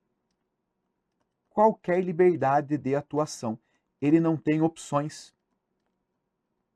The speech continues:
Então, quando a gente fala de um ato vinculado, ele tá amarrado, ele tá vinculado. É um ato no qual ele não tem qualquer margem de escolha. Olha como funciona aqui.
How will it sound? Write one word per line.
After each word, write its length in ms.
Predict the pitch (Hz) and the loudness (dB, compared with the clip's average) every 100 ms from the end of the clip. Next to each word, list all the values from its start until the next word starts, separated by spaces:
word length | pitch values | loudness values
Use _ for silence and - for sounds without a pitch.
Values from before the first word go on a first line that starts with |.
| _ _ _ _ _ _ _ _ _ _ _ _ _ _ - | _ _ _ _ _ _ _ _ _ _ _ _ _ _ -10
Então, 260 | 117 156 | -4 -2
quando 280 | 156 220 233 | -2 -4 -4
a 20 | |
gente 200 | 190 190 | -4 -6
fala 220 | - 160 | -8 -8
de 100 | 135 | -6
um 120 | 135 120 | -2 -2
ato 260 | 127 - | -2 -6
vinculado, 720 | 110 139 190 - 101 143 147 | -10 -8 -8 -2 2 2 2
ele 80 | 131 | -6
tá 120 | 156 | -6
amarrado, 540 | 196 214 107 151 147 101 _ _ 120 | -4 -4 0 0 0 -6 _ _ -6
ele 100 | 131 | -2
tá 140 | 147 | -2
vinculado. 680 | 147 165 156 120 127 107 - _ _ | -2 0 6 6 6 0 -18 _ _
É 80 | 143 | 2
um 200 | 156 127 | 4 4
ato 260 | 151 - 156 | 0 0 -2
no 140 | 147 | 0
qual 220 | - 160 | 6 6
ele 100 | 165 | 6
não 400 | 160 160 185 226 | 0 2 4 4
tem 240 | 240 175 190 | 4 2 2
qualquer 560 | 196 185 175 175 156 | 2 2 2 0 0
margem 400 | 160 156 151 160 | -2 -2 0 0
de 80 | 156 | -2
escolha. 500 | 156 - 147 131 85 _ _ - | -4 2 6 6 4 _ _ 6
Olha 200 | 196 277 | 6 6
como 180 | 226 | 0
funciona 500 | 240 226 214 202 180 | 0 0 2 2 2
aqui. 280 | 180 - 92 | 2 0 -6